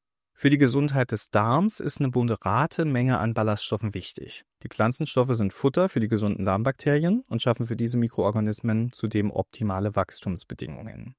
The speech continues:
Außerdem können Ballaststoffe durchaus Verdauung, Blutzucker und Cholesterinspiegel regulieren, sich positiv auf das Darmmikrobiom auswirken, das Sättigungsgefühl unterstützen und das Risiko für bestimmte Zivilisationskrankheiten reduzieren.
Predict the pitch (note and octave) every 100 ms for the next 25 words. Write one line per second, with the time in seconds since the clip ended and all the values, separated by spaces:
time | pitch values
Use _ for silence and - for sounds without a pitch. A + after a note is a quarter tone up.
0 | _ A#2 B2 A#2+ A#2 - B2+ E3+ F3 C#3
1 | C#3 C3+ - C#3 A#2+ B2 A#2+ - A#2 -
2 | A2+ G#2+ G#2 A2 A2 A2+ B2+ - A#2+ A#2
3 | G2+ - A2+ A2+ - A#2 D3+ - - B2
4 | B2 A#2 A#2 A2+ C3+ E3 A3 - - -
5 | - _ - - B2+ B2 A2+ B2 - -
6 | A2+ - G2+ - G2 G#2 C#3 - D#3 C3+
7 | C3+ C3+ - B2+ - C3+ C3+ C3+ C3+ -
8 | _ _ _ C#3 C3+ A2+ G2 A2+ A2 -
9 | A#2 - A#2+ A2 A#2 - B2 - E3+ G#3+
10 | B3+ C#3 D3 - D3 D3+ D#3 C#3+ - C3
11 | B2+ B2+ B2 C3+ C#3+ C3 B2+ A#2+ A#2+ -
12 | C3 C#3 - F#2+ F#2+ G2 F#2 F#2 - -
13 | - - A1 -